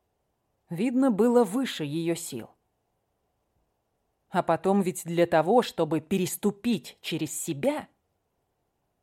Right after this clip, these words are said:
и, наконец, вспомнить о своем профессиональном долге, начать вести себя соответственно, дать волю всем своим подозрениям,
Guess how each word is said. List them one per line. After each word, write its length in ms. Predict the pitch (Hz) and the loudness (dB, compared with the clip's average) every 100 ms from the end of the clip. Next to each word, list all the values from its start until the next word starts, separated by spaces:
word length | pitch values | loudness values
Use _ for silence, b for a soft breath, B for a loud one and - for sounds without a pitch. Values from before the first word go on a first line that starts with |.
| _ _ _ - | _ _ _ -4
и, 80 | 180 | 0
наконец, 560 | 185 185 185 214 220 | 2 2 2 2 0
вспомнить 760 | - - - 277 247 170 156 - | -8 -14 -2 4 4 4 -2 -4
о 100 | - | -4
своем 460 | 180 175 175 214 208 | 0 2 4 4 2
профессиональном 960 | - 175 185 - 180 202 202 175 160 160 | 0 -2 -2 0 2 2 2 0 0 4
долге, 460 | 294 269 151 127 b b _ _ _ _ _ _ _ _ _ _ | 4 4 2 -2 b b _ _ _ _ _ _ _ _ _ _
начать 400 | 165 151 180 175 | -8 -4 -2 -2
вести 400 | 165 180 - 226 | -2 -6 -4 -4
себя 360 | 220 - 165 185 | -2 -2 2 2
соответственно, 1000 | 180 160 151 170 254 294 - 175 147 117 _ _ _ _ _ _ _ _ _ _ _ - | 2 0 0 0 0 -2 -4 -2 -2 -4 _ _ _ _ _ _ _ _ _ _ _ -12
дать 300 | 147 151 147 | -2 -2 -2
волю 360 | 147 180 165 151 | 2 4 4 0
всем 340 | - 190 175 | -2 -2 0
своим 400 | 147 165 160 156 | -2 0 0 0
подозрениям, 880 | 160 147 139 156 220 233 170 147 | 0 0 0 2 4 4 2 -2